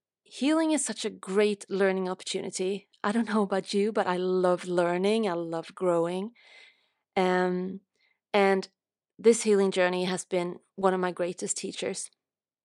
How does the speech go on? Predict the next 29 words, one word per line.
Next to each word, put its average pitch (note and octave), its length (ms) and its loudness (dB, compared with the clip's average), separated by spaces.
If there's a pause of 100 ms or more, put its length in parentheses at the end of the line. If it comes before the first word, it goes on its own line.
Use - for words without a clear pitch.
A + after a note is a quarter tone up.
(460)
It's - 400 2
all G#3 160 2
about G#3 220 4
having G3 200 -2
patience, F#3 680 -6 (300)
a F#3+ 60 -4
lot F#3 480 2
of E3+ 100 -10
patience. F#3 600 -8 (520)
It's G#3 180 0
about F#3+ 260 2
being F3+ 260 0
open A3+ 520 2
and G3 140 0
curious F3 680 -2
and F3+ 120 -4
trying F#3 360 -2
new F3+ 160 -2
things. F#3 480 -8 (760)
It's F#3+ 200 -4
about F3+ 200 0
setting F3+ 380 -6
boundaries F3+ 840 0 (260)
and F3+ 100 -4
setting E3+ 380 -4
new E3+ 120 -2
standards E3+ 540 -6
for G3+ 160 -4
yourself. A3 560 -2